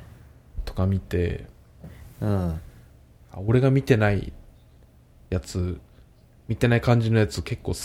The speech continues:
Speaker 1: きなんだろうな、みたいな。
Speaker 2: あー、好き好き、好きだった。まあ好きだったね。大学生ぐらい、まあ高校大学ぐらいの時とかもすごい好きだっ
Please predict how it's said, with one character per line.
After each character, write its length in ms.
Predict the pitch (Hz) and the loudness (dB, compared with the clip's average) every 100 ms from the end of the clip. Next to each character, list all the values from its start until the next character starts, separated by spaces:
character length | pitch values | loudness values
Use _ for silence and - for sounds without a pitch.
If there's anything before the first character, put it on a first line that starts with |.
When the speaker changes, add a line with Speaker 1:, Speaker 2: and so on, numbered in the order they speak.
| - | -4
Speaker 1:
き 200 | 95 85 | -4 -4
な 120 | 98 | -4
ん 80 | 85 | -6
だ 100 | - | -6
ろ 120 | 69 | -10
う 20 | - | -12
な、 120 | - | -14
み 60 | - | -16
た 80 | - | -20
い 40 | - - - - | -20 -20 -20 -10
な。 0 | |
Speaker 2:
あ 680 | 104 95 90 87 87 82 80 | -6 -4 -6 -8 -8 -10 -14
ー、 120 | - | -16
好 60 | - | -10
き 140 | 92 | -10
好 60 | - - | -10 -14
き、 180 | - 80 - | -12 -12 -12
好 60 | |
き 140 | - 98 | -8 -6
だ 100 | 87 | -6
っ 40 | - - - - - - - - - - - - - - - - | -8 -18 -20 -20 -20 -20 -20 -20 -20 -20 -20 -20 -20 -20 -20 -6
た。 160 | - 90 | -2 0
ま 160 | 98 | 0
あ 40 | 95 | -2
好 100 | - | 0
き 120 | 175 | 2
だ 120 | 175 | 2
っ 60 | 87 | 0
た 120 | - 78 | -6 -4
ね。 380 | 90 107 120 113 | 0 2 2 2
大 200 | 131 151 | 2 4
学 240 | 160 156 | 2 0
生 420 | - - 120 101 87 | -2 2 4 2 2
ぐ 100 | 92 | -2
ら 120 | 82 | -2
い、 60 | - | -2
ま 120 | 110 | -2
あ 40 | |
高 200 | 101 123 | 4 2
校 160 | 120 123 | 4 4
大 160 | 117 113 | 4 4
学 340 | 110 - 107 | 2 2 2
ぐ 100 | 107 | 4
ら 120 | 101 | 4
い 80 | 82 | 2
の 100 | 82 | -2
時 260 | 80 82 - | -6 -14 -10
と 120 | 82 | -8
か 240 | 78 73 73 | -6 -8 -8
も 80 | 98 | -8
す 160 | - | -6
ご 100 | 90 | -6
い 40 | 82 | -6
好 180 | - - | -6 -4
き 120 | |
だ 80 | |
っ 20 | 87 | -4